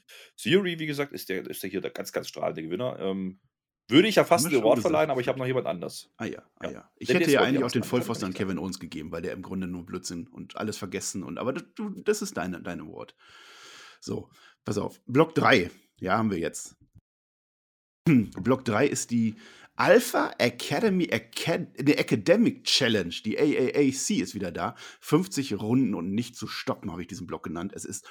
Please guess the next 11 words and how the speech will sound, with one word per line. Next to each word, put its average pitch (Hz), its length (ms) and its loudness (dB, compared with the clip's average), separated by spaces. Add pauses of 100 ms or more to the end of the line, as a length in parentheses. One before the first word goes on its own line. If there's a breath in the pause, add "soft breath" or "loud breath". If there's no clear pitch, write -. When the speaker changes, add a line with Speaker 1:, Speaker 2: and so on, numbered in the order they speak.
(140 loud breath)
Speaker 2:
Round 127 680 4 (120)
two 170 360 6
in 107 100 0
dieser 101 200 -2
Mega-Challenge. 98 560 -2
Letzte 107 260 -2
Woche 101 180 -2
war 98 80 0
ja 95 80 0
Buchstabierwettbewerb, 104 1300 -2 (360 loud breath)
ja. 98 180 -2